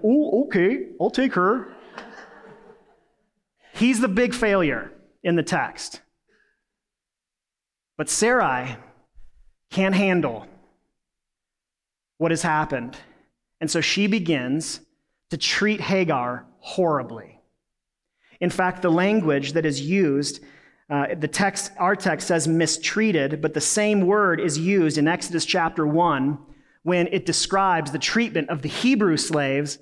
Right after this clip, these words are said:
living in Egypt years, uh, generations after this. So what is really happening is Sarai begins to abuse Hagar. And Hagar fears for her life and her safety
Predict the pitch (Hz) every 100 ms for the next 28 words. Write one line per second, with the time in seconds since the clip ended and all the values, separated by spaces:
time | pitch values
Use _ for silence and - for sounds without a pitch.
0 | - 170 180 180 165 202 202 143 139 -
1 | - - _ _ _ _ _ _ _ 160
2 | 165 165 165 190 151 147 156 170 156 156
3 | 160 143 147 139 135 143 123 117 127 -
4 | - _ _ _ _ _ _ - 190 165
5 | 151 185 185 190 147 165 262 247 190 180
6 | 175 175 151 - 233 233 185 170 160 170
7 | - 190 170 139 143 156 185 233 180 139
8 | 147 - - - 170 143 107 98 - _
9 | _ _ _ _ _ _ _ _ _ _
10 | _ _ - 143 202 233 208 151 156 156
11 | - 214 226 226 - 185 190 208 156 165
12 | 160 127 190 185 185 170 156 143 143 151